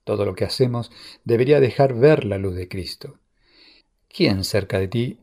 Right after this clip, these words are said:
está pasando por una tragedia o una dificultad? Ellos instintivamente buscan una luz que los guíe hacia la esperanza,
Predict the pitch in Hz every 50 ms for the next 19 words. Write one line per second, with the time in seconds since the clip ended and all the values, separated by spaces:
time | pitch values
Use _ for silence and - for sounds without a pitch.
0 | _ - 127 - - 180 175 165 139 - - 151 156 156 143 131 - 120 110 120
1 | 123 110 - 101 92 - - 127 127 131 120 107 95 98 101 107 101 101 101 92
2 | 87 - 98 101 107 107 - 113 101 107 113 _ _ _ _ _ _ _ _ _
3 | _ _ _ _ _ _ _ _ _ _ _ _ _ _ - 127 113 104 104 87
4 | 104 107 104 - - 127 123 120 - 180 170 151 143 156 160 151 139 - 113 107
5 | - _ - 120 113 110 - - 104 98 101 98 95 92 95 101 117 127 123 -
6 | - - 104 90 90 82 - 117 120 120 120 110 101 - 107 92 90 87 - 123
7 | 131 143 147 131 120 - - 131 135 -